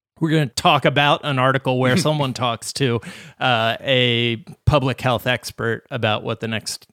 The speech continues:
Speaker 1: year is gonna look like. Uh, we're gonna talk about Last Dance episodes five and six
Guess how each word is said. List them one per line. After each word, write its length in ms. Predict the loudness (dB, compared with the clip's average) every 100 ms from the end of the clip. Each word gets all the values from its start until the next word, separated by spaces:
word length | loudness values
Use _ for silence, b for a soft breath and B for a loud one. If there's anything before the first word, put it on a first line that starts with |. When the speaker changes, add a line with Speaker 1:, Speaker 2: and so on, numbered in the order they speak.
| -10
Speaker 1:
year 200 | -6 -4
is 100 | -6
gonna 180 | -6 -4
look 220 | -4 -2
like. 300 | -2 -2 _ b b b
Uh, 240 | 0 4 4
we're 180 | 2 0
gonna 320 | 0 0 0
talk 260 | 4 4 4
about 240 | 2 4
Last 360 | 4 4 2 4
Dance 300 | 6 6 6
episodes 580 | 4 4 4 4 2 -2
five 440 | 0 4 6 6
and 200 | 6 4
six 600 | -2 0 0 0 -6 -10